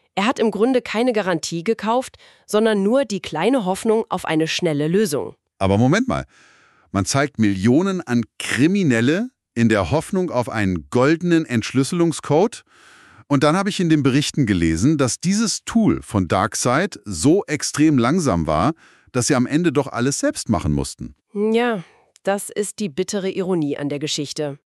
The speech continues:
Speaker 2: Ein teureres Lehrgeld kann's ja wohl kaum geben, oder?
Speaker 1: Kaum. Das Problem ist, Ransomware ist darauf programmiert, Daten extrem schnell zu verschlüsseln. Die Entschlüsselungstools hingegen, die man dann kriegt, sind oft total ineffizient programmiert.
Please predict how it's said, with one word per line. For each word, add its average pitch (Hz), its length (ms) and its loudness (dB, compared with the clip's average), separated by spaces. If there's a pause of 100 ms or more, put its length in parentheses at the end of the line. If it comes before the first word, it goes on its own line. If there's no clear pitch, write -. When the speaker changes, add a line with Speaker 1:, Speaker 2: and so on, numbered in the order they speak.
(120)
Speaker 2:
Ein 90 160 -4
teureres 98 560 -4
Lehrgeld 101 480 0
kann's 87 240 -6
ja 85 120 -2
wohl 82 120 -2
kaum 87 320 -2
geben, 65 240 -6
oder? 107 300 -2 (340)
Speaker 1:
Kaum. 151 380 0 (420)
Das 151 160 -6
Problem 190 380 2
ist, 190 260 0 (380)
Ransomware 220 640 2
ist - 140 -6
darauf 170 220 -2
programmiert, 175 720 -2
Daten 185 240 -2
extrem - 520 -2
schnell 208 280 -2
zu - 100 -6
verschlüsseln. 233 640 -2 (400)
Die 262 80 0
Entschlüsselungstools 226 1000 -2
hingegen, 156 460 -2
die 170 80 -4
man 151 160 0
dann 135 200 -6
kriegt, 202 280 0 (220)
sind - 260 0
oft 180 180 -2
total 156 440 -4
ineffizient 139 640 -4
programmiert. 127 640 -8